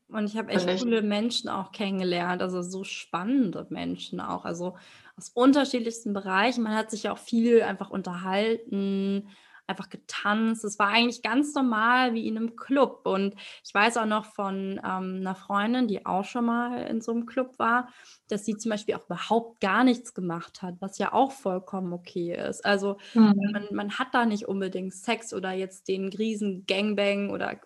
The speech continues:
Speaker 1: was man sich ja immer so
Speaker 2: <laughs>
Speaker 1: denkt, ne? Man, man denkt das ja irgendwie von solchen Clubs.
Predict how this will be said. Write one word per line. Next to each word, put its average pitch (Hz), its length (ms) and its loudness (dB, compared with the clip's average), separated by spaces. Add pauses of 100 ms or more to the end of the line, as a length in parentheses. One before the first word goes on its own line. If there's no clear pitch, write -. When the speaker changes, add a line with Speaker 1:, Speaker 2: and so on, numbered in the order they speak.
(320)
Speaker 1:
was 233 220 4
man 262 140 8
sich 233 100 2
ja 254 60 4
immer 233 180 8
so - 80 2
Speaker 2:
<laughs> - 120 -2
Speaker 1:
denkt, 226 420 6
ne? 214 340 4
Man, 208 220 2 (200)
man 226 160 2
denkt 294 260 6
das 302 180 0
ja 185 180 4
irgendwie 190 260 0
von 196 260 0
solchen 190 420 0
Clubs. - 440 2